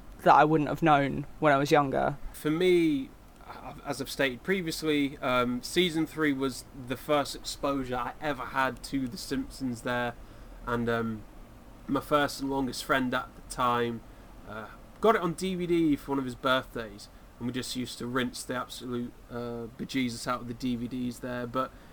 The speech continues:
Speaker 2: this isn't, it's not in my faves for season three there, but, um, we'll get into it a bit more there, but, um,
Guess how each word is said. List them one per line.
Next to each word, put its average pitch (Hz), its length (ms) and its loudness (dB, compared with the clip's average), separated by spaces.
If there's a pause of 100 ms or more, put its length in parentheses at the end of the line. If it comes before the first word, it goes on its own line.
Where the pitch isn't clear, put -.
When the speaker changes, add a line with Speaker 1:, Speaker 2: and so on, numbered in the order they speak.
(180)
Speaker 2:
this 247 300 6
isn't, 233 440 -2 (800)
it's - 140 -8
not 208 160 4
in 190 100 2
my 185 280 4 (180)
faves 175 680 2
for 156 120 -4
season 143 400 0
three 147 320 0
there, 127 260 -2
but, 131 240 -2
um, 123 400 0 (720)
we'll 127 80 -8
get 175 160 0
into 147 240 0
it 139 80 2
a 131 40 -4
bit 139 260 2
more 139 280 4
there, 127 220 -2
but, 135 260 -2
um, 127 280 0